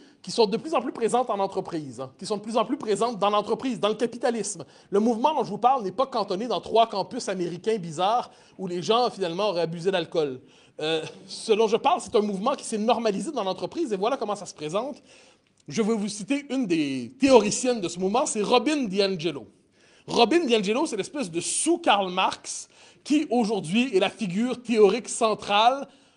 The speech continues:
de ce néo, euh, antiracisme qui est en, dans les faits une forme de racialisme militant. Elle explique, puis elle-même est blanche.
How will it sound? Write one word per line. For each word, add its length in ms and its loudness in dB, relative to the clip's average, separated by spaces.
de 220 -2
ce 200 -2
néo, 640 2
euh, 260 -4
antiracisme 840 -8
qui 80 -14
est 100 -14
en, 120 -6
dans 220 -4
les 120 -6
faits 180 -2
une 60 -10
forme 180 -6
de 80 -6
racialisme 580 -6
militant. 420 -12
Elle 140 8
explique, 680 -6
puis 100 -2
elle-même 260 0
est 80 2
blanche. 580 -6